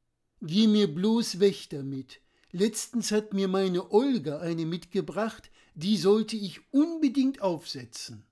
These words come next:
Und? Und? Ich hab mich total eingesaut,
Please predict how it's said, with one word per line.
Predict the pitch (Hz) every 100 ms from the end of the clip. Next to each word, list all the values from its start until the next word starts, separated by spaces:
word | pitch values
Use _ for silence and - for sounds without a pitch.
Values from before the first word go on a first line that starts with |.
| _ _ _ _
Und? | - 143 165 320 - - _ _ _ _ _ -
Und? | 208 240 330 339 - - _ _ _ _ _ -
Ich | 220 233
hab | 269 269
mich | 269 -
total | 240 233 247 226 226 -
eingesaut, | 330 339 262 160 127 165 214 247